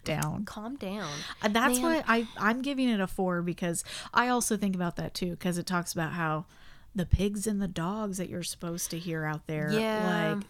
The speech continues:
Speaker 1: that's a real thing. Like, there could be
Speaker 2: I was
Speaker 1: wild
Speaker 2: gonna say, I don't
Speaker 1: hogs,
Speaker 2: want,
Speaker 1: there
Speaker 2: I
Speaker 1: could
Speaker 2: don't
Speaker 1: be
Speaker 2: wanna get, like,
Speaker 1: dogs.
Speaker 2: chased by, oh, I've heard some crazy things about wild freaking pigs and warthog.
Speaker 1: Mm-mm.
Speaker 2: F that noise.
Speaker 1: No.
Speaker 2: No.
Speaker 1: No.
Speaker 2: No, they will eat you.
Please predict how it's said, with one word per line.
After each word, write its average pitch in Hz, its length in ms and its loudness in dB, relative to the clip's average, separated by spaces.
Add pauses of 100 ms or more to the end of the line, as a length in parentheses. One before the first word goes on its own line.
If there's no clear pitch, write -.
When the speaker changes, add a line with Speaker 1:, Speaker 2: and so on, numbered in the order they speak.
Speaker 1:
that's 185 220 -2
a 262 40 2
real 208 300 0
thing. 196 380 -2
Like, 151 180 -4
there 170 140 -2
could 180 240 -4
be 180 80 0
Speaker 2:
I - 20 2
was 175 100 -2
Speaker 1:
wild 160 180 0
Speaker 2:
gonna 320 100 2
say, 294 100 2
I 190 160 6
don't 339 140 2
Speaker 1:
hogs, 277 80 0
Speaker 2:
want, 302 180 4
Speaker 1:
there 170 180 0
Speaker 2:
I - 40 2
Speaker 1:
could - 80 2
Speaker 2:
don't 185 60 0
Speaker 1:
be 185 40 4
Speaker 2:
wanna 320 140 2
get, 175 240 2
like, 196 240 0
Speaker 1:
dogs. - 140 -12 (240)
Speaker 2:
chased - 500 -2
by, 220 300 -2 (300)
oh, 208 100 -2
I've 233 160 -2
heard 247 200 -4
some 170 260 -8
crazy 214 400 -6
things 214 320 -4
about 196 360 -6 (300)
wild 196 440 -6 (160)
freaking 202 360 -4 (100)
pigs 226 520 -2
and 180 280 -4
warthog. 202 420 -2 (300)
Speaker 1:
Mm-mm. 170 40 -2
Speaker 2:
F 240 160 -2
that 160 180 -6
noise. 151 360 -2
Speaker 1:
No. 247 80 4
Speaker 2:
No. 269 420 -2 (100)
Speaker 1:
No. 170 440 -2
Speaker 2:
No, 247 360 0
they 247 160 2
will 262 280 0
eat 294 260 -2
you. 156 340 -8